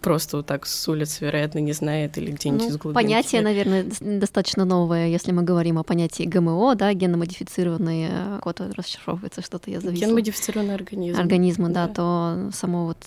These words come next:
Speaker 2: это сокращение, оно относительно новое все-таки. <laughs> Раньше это так не называлось же.
Speaker 1: Г М О сейчас везде,
Speaker 2: Да.
Speaker 1: допустим,
Speaker 2: Мгм.
Speaker 1: вакцины векторные, которые сейчас используются, в том числе "Спутник" и является,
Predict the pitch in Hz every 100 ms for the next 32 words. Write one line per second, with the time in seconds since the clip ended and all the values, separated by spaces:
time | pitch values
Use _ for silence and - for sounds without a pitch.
0 | - 165 175 180 175 - 214 233 196 170
1 | 165 165 165 185 180 - 170 165 160 160
2 | 160 - - - - - - 277 - 196
3 | 202 - - - 185 170 165 - 214 233
4 | 202 202 226 220 269 - - 220 - 220
5 | 196 165 196 190 180 185 - 170 165 156
6 | 151 160 151 - - 196 180 - - 175
7 | 190 190 185 185 180 175 170 170 180 165
8 | - - 156 160 156 143 - - 151 147
9 | - 151 - - - 151 131 - 156 160
10 | 160 - - 160 151 175 - 165 165 165
11 | - - 156 147 151 147 143 151 151 147
12 | 147 - 151 147 143 147